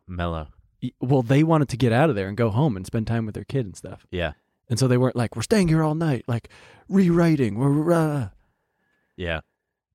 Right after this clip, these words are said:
Speaker 2: <clears throat> Maybe
Speaker 1: Jo-
Speaker 2: this will be good for Netflix. I think them pulling back on production is gonna be
Speaker 1: <sighs> I think
Speaker 2: they, so, I mean, they had a unique thing where all of a sudden they had to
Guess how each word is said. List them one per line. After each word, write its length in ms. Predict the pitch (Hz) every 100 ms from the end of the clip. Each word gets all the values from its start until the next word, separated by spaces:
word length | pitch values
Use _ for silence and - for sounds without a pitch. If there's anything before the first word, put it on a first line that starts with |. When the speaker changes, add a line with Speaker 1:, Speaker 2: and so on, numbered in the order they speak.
| _
Speaker 2:
<clears throat> 140 | - 175
Maybe 440 | 165 120 113 185
Speaker 1:
Jo- 100 | 123
Speaker 2:
this 140 | 233 427
will 80 |
be 100 | 294
good 240 | 214 170 214
for 80 | 131
Netflix. 380 | 107 - 120
I 80 | 147
think 320 | 214 339 170
them 220 | 143 175 165
pulling 260 | 165 160 131
back 300 | 143 139 127
on 320 | 110 107 107 - - - -
production 440 | 135 143 - 123
is 140 | 117 -
gonna 160 | 131 123
be 260 | 123 120 _ - - - _
Speaker 1:
<sighs> 600 | _ _ _ _ _ _ -
I 180 | 117 135
think 400 | 135 127 120 147
Speaker 2:
they, 300 | 170 220 - _ _ - _ _ _ _ _
so, 120 | - 214
I 60 |
mean, 140 | 208 196
they 100 | 233
had 140 | 320
a 160 | 330 180 127 - _ _ _ _ _ _ _ _
unique 400 | 147 156 170 196
thing 220 | - 202 151
where 180 | 135
all 120 | 127 165
of 60 |
a 40 | -
sudden 260 | 180 165
they 140 | 143 135
had 180 | 147
to 360 | 135 127 117